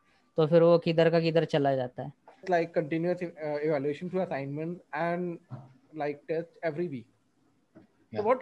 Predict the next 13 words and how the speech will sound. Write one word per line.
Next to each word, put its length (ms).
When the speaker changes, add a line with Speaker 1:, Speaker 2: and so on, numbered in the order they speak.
Speaker 2:
happened 360
is 180
कि 480
जब 220
स्टार्टिंग 360
हुई 100
थी 100
इतने 200
बच्चे, 240
क्या 180
पता, 160
एक 100
really 260